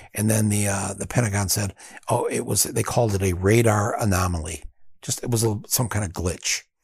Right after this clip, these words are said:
Pay no attention to it. Then they had the congressman on from Montana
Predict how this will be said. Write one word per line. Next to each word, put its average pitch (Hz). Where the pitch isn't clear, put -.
Pay 117
no 107
attention 98
to -
it. -
Then 220
they 233
had 220
the 185
congressman 196
on 139
from 147
Montana 143